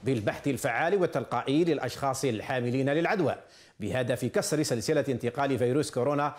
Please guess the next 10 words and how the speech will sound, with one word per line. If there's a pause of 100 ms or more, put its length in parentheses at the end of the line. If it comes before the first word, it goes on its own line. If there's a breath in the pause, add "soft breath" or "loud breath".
(160 loud breath)
كوفيد
تسعة
عشر
بسرعة (320 loud breath)
كما (100)
جرت
العادة
منذ (100)
بداية
الجائحة.